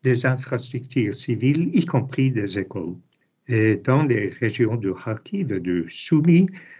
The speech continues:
nous avons observé la destruction de vastes zones urbaines résultant, selon le témoin, de bombardements aériens,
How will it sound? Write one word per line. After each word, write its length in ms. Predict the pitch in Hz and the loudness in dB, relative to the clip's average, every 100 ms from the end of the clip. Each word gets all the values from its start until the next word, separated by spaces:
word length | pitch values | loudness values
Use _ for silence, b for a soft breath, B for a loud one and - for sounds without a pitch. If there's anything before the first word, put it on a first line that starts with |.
| B - | B -2
nous 220 | 156 147 | 0 0
avons 340 | 147 143 170 | 0 2 2
observé 560 | 170 - 165 143 135 139 | -2 -2 -2 0 2 2
la 280 | 139 127 117 | 2 0 0
destruction 680 | 117 123 - 135 - 127 | 0 0 0 -4 -2 -2
de 140 | 110 101 | -2 -2
vastes 500 | 98 151 160 - - | 0 0 -2 -10 -2
zones 380 | 113 131 156 160 | 2 2 0 -4
urbaines 760 | 131 104 98 110 120 123 123 127 B B B B 139 | -8 -10 -8 -6 -4 -4 -4 -8 B B B B -8
résultant, 760 | 139 135 151 139 135 143 160 | -4 -2 -2 -2 0 0 0
selon 500 | 139 - - 87 95 | -4 -8 -6 -4 -4
le 180 | 110 127 | -4 -4
témoin, 540 | 135 156 156 165 175 175 B B B _ | -2 -2 0 0 0 -2 B B B _
de 80 | 143 | 2
bombardements 880 | 135 165 151 147 131 131 127 131 135 | 4 2 2 0 0 2 2 -2 -2
aériens, 760 | 123 110 - 107 113 143 165 | -2 -2 -2 0 2 2 0